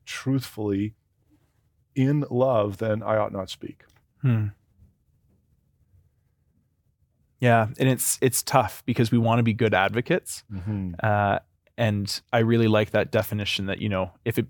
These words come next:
Speaker 2: if it stops being love, then we have to stop.
Speaker 1: Mm-hmm.
Speaker 2: And then we need to see where Lo-, the Lord is gonna lead us next. Um, one of the other things you talked about tonight, and, uh, you kind of answered a question for someone in the Q and A, uh,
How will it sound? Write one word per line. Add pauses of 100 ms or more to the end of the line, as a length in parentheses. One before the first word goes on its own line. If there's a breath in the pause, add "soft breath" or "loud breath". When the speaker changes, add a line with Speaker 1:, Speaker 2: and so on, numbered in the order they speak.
Speaker 2:
if
it
stops
being
love,
then
we
have
to
stop. (320 loud breath)
Speaker 1:
Mm-hmm.
Speaker 2:
And
then
we
need
to
see
where
Lo-,
the
Lord
is
gonna
lead
us
next. (500 soft breath)
Um, (140)
one
of
the
other
things
you
talked
about
tonight,
and, (160)
uh,
you
kind
of
answered
a
question
for
someone
in
the
Q
and
A, (480 loud breath)
uh,